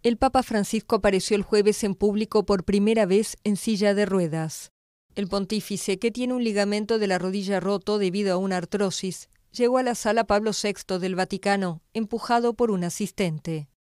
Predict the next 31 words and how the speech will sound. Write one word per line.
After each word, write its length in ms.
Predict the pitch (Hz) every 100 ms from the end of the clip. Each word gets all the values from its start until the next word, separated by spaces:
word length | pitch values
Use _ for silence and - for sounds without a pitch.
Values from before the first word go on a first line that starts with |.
| _ _ -
El 100 | 220
martes, 500 | 220 190 175 185 -
en 100 | 233
una 120 | 240
entrevista 500 | 240 202 214 226 220
con 160 | 208 208
el 100 | 190
diario 380 | 196 202 208 214
italiano 480 | 196 185 196 196 214
El 120 | 208
Corriere 440 | 190 190 202 196
della 180 | 190 185
Sera, 460 | 175 220 175 165 - _ _
Francisco 600 | - 247 240 247 233 -
había 260 | 220 214 214
contado 500 | 220 190 208 208 214
que 140 | -
iba 240 | 196 202 202
a 60 |
someterse 760 | 190 202 185 170 202 202 220 202
a 100 | 202
una 220 | 208 214
infiltración 800 | 208 185 208 185 185 180 - 208 180
de 80 |
rodilla 520 | 175 180 202 165 180 160 _ _
para 180 | - 226
aliviar 400 | 220 226 220 185
el 140 | 180 180
dolor 260 | 190 196
que 140 | 185 202
padece 520 | 202 202 - 185